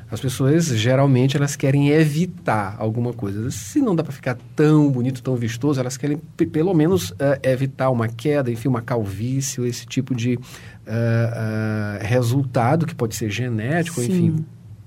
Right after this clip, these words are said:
Speaker 1: Pode não ser genético também,
Speaker 2: Pode.
Speaker 1: outras causas.
Speaker 2: Isso.
Speaker 1: Enfim, o que que ela vai encontrar aí pra ter essa ajuda justamente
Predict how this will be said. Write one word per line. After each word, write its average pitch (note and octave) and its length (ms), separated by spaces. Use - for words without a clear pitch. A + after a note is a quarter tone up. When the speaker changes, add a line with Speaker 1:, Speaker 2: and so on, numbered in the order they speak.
Speaker 1:
Pode D#3 300
não E3 160
ser C#3+ 260
genético C#3 540
também, E3+ 400
Speaker 2:
Pode. G#3 320
Speaker 1:
outras - 320
causas. G2 580
Speaker 2:
Isso. E3+ 480
Speaker 1:
Enfim, D#3 300
o - 20
que C#3+ 140
que D3+ 80
ela C#3+ 120
vai D3 140
encontrar C#3+ 540
aí B2 240
pra A#2+ 600
ter C#3+ 200
essa E3+ 300
ajuda C3 500
justamente B2 680